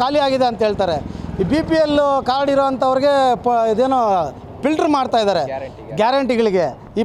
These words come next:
Speaker 1: ಪುಕ್ಸಾಟೆ ಗ್ಯಾರಂಟಿಗಳು ಬಂದು ನಮ್ಮ ಸಾರ್ವಜನಿಕರಿಗೆ ಸತ್ತೋಗ್ತಾ ಇದ್ದಾರೆ ಸರ್. ಗ್ಯಾರಂಟಿಗಳು ಏನಕ್ಕೆ ಬೇಕಾಗಿತ್ತು ಸರ್? ನೀವು ಒಳ್ಳೆ ವಿದ್ಯೆ ಕೊಡಿ, ಒಳ್ಳೆ ಎಜುಕೇಷನ್ ಕೊಡಿ, ಒಳ್ಳೆ ನೀವು ಮನುಷ್ಯನಿಗೆ ಟ್ರೀಟ್ಮೆಂಟ್ ಕೊಡಿ. ಈ ಪುಕ್ಸಾಟೆದನ್ನು ಬಿಟ್ಬಿಟ್ಟು ಈ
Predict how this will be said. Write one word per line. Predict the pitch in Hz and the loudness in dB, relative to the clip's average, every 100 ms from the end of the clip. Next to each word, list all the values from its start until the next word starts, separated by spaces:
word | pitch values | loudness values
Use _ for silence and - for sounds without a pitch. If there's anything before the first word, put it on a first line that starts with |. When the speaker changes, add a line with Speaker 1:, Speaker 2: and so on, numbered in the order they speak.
| 214 | -2
Speaker 1:
ಪುಕ್ಸಾಟೆ | 247 311 302 277 | 0 0 0 2
ಗ್ಯಾರಂಟಿಗಳು | 254 269 269 262 240 | 2 2 2 2 2
ಬಂದು | 247 254 202 185 226 220 - - | 0 2 2 2 2 -2 -6 -4
ನಮ್ಮ | 220 233 240 | -2 0 0
ಸಾರ್ವಜನಿಕರಿಗೆ | 294 311 294 269 269 - | 0 0 0 0 0 0
ಸತ್ತೋಗ್ತಾ | 214 269 240 233 | 0 -2 0 0
ಇದ್ದಾರೆ | 202 175 175 | 2 0 0
ಸರ್. | 185 131 - - - 185 | -2 -4 -14 -18 -6 -2
ಗ್ಯಾರಂಟಿಗಳು | 240 302 302 285 269 | 0 0 0 0 2
ಏನಕ್ಕೆ | 277 240 254 | 0 0 -2
ಬೇಕಾಗಿತ್ತು | 247 233 233 220 180 | 0 0 0 0 0
ಸರ್? | 202 156 - - | 0 -2 -8 -2
ನೀವು | 220 208 | 0 2
ಒಳ್ಳೆ | 214 277 269 214 | 2 2 0 -2
ವಿದ್ಯೆ | 190 294 247 | 0 0 0
ಕೊಡಿ, | 247 175 107 - - | 0 -2 -4 -10 -2
ಒಳ್ಳೆ | 220 285 247 | 0 2 0
ಎಜುಕೇಷನ್ | 233 302 294 285 269 | -2 0 0 0 0
ಕೊಡಿ, | 262 240 143 - - - 190 | 0 0 -2 -8 -14 -6 -2
ಒಳ್ಳೆ | 240 285 285 277 254 | 2 2 4 2 2
ನೀವು | 254 262 277 262 208 | 2 2 2 2 0
ಮನುಷ್ಯನಿಗೆ | 233 269 285 269 285 277 | 0 0 0 2 0 0
ಟ್ರೀಟ್ಮೆಂಟ್ | 294 294 320 277 | -2 0 0 0
ಕೊಡಿ. | 262 247 143 - - 208 | 0 0 -2 -8 -6 -2
ಈ | 220 | 0
ಪುಕ್ಸಾಟೆದನ್ನು | 262 320 320 311 294 269 190 | 0 0 0 2 0 0 -2
ಬಿಟ್ಬಿಟ್ಟು | 247 285 254 240 214 226 208 | -2 -2 0 2 2 0 -2
ಈ | - | -8